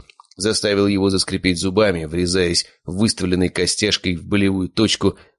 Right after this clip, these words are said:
под ключицами. Он упал на тротуар, скрючившись в позе эмбриона. Первый без сознания пять минут, остальные около семи минут будут валяться на асфальте. Достаточно, чтобы я спокойно ушел с места столкновения. Таксист, конечно же, уехал, поэтому я пошел пешком.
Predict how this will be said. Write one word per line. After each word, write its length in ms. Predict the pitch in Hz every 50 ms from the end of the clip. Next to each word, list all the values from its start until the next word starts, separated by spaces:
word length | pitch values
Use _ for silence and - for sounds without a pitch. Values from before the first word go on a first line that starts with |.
| _ _
под 200 | 101 98 - -
ключицами. 720 | 95 95 92 - - - - - - - - 50 50 - _ _ _ _
Он 200 | - 90 92 95
упал 300 | 90 - 95 92 90 90
на 100 | 92 87
тротуар, 460 | 92 87 85 - 95 98 104 98 90
скрючившись 640 | - - - 95 98 - - 92 85 - 90 85 -
в 40 | -
позе 300 | - 92 87 78 87 87
эмбриона. 560 | 85 78 85 90 73 60 58 50 - - - _ _ _ _ _ _ _ _ _ _ _
Первый 300 | - 139 151 151 147 143
без 160 | 123 120 101
сознания 480 | - 104 98 92 110 120 123 123 120 110
пять 320 | - - 82 78 71 -
минут, 280 | - 60 67 80 82 -
остальные 540 | - - - - 95 92 101 113 131 139 127
около 300 | 107 92 - 90 82 80
семи 320 | - - 85 82 90 98
минут 220 | 113 123 131 123 101
будут 280 | 82 92 98 107 -
валяться 400 | 90 85 82 80 80 - - -
на 120 | 76 69 60
асфальте. 500 | - - - 50 50 50 - 50 - - - _ _ _ _ _
Достаточно, 640 | - - 101 117 120 - - 127 104 104 - - 85
чтобы 240 | 76 - - 71 73
я 100 | 60 55
спокойно 400 | 71 - - - - 71 69 69
ушел 240 | 69 - - 95 98
с 80 | -
места 280 | - 71 65 - - 73
столкновения. 680 | - - 58 55 - 55 55 55 50 50 50 50 50 - - _ _ _ _ _
Таксист, 380 | - 90 - - 135 123 -
конечно 360 | - 95 87 80 78 - 69
же, 140 | 58 57 67
уехал, 500 | 64 82 110 143 151 - - 131 123 113
поэтому 380 | - - 73 90 90 - 82 80
я 100 | 78 71
пошел 300 | - 64 - - 67 -
пешком. 520 | - - - - - 50 50 50 - -